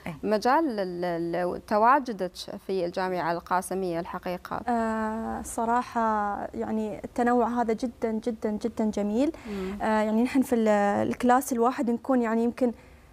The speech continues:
Speaker 3: ثلاثين طالبة من جنسيات مختلفة، نيلس،
Speaker 2: مم.
Speaker 3: نساعد بعض، نفهم بعض. في بعضهم يعني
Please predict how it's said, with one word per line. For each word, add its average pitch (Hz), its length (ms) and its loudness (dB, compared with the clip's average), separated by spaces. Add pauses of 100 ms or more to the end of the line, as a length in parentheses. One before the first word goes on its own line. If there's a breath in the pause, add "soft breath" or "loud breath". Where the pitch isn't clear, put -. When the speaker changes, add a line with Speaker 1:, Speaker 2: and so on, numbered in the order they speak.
(360 soft breath)
Speaker 3:
ثلاثين 277 420 6
طالبة 277 360 4
من 240 160 2
جنسيات 254 520 2
مختلفة، 233 600 0
نيلس، 240 560 2
Speaker 2:
مم. 226 60 -2
Speaker 3:
نساعد 226 460 0
بعض، 220 500 4
نفهم 226 400 0
بعض. 214 280 2
في 254 160 0
بعضهم 240 360 2
يعني 226 240 0